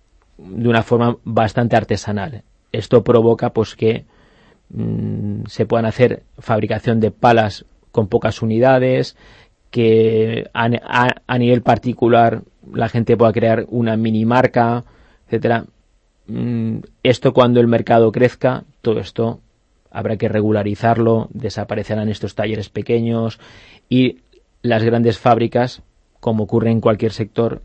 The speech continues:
terminarán fabricando, pues, el, el volumen, porque tendrán la tecnología, tendrán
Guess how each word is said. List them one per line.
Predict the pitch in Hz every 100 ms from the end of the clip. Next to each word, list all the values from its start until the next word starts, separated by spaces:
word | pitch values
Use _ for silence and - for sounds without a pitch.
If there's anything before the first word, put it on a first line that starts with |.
| -
terminarán | 107 104 101 104
fabricando, | 95 107 104 110 104 104
pues, | 107 101 - _ _ _ - -
el, | 117 104 101 104 107 107 -
el | 113 107 104 104 104 101 101
volumen, | 107 113 117 120 120 120 - -
porque | 123 107
tendrán | 113 113 117
la | 113
tecnología, | 117 113 113 110 - 131 127 98
tendrán | 113 110 110 110